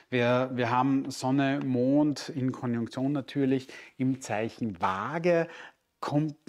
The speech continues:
zusammen mit dem Merkur. Und Waage ist ja zuerst einmal Zeichen der Diplomatie, des Ausgleichs, der Ästhetik auch, auch der, der, äh, vielleicht auch einer neuen, der, der Begegnung, der neuen Gedanken auch, die dir begegnen können.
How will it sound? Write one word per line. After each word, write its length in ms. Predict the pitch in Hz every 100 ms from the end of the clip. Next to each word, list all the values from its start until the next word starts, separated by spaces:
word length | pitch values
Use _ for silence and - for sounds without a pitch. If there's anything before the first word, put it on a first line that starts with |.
| 151 135
zusammen 580 | - 139 143 160 151 135
mit 360 | 135 143 - 135
dem 260 | 123 113
Merkur. 640 | 120 104 104 127 - 98 95 - - -
Und 240 | 127 113 98
Waage 400 | 98 123 160 165
ist 180 | 143 135
ja 180 | 123
zuerst 460 | 120 127 107 139 -
einmal 380 | 147 135 131 127
Zeichen 320 | 120 107 -
der 80 | 113
Diplomatie, 840 | - 104 120 117 120 113 - 160 147
des 180 | 131
Ausgleichs, 640 | - 131 139 - 131 127 -
der 140 | 220
Ästhetik 680 | 220 - - 135 156 156 131
auch, 360 | 123 127 127 -
auch 140 | -
der, 180 | - 117 - - - - -
der, 340 | 117 113 113 113 117 127 -
äh, 320 | - - 120
vielleicht 380 | 113 135 123 127
auch 80 | 123
einer 240 | 123 123
neuen, 680 | 123 127 120 127 127 127 -
der, 180 | 120 120
der 140 | 120
Begegnung, 640 | - - 135 139 135 131
der 80 | 123
neuen 320 | 120 120 123
Gedanken 480 | 120 - 107 143 147
auch, 180 | 127 120
die 140 | -
dir 140 | 127 127
begegnen 500 | 123 120 123 139 135
können. 400 | 139 135 143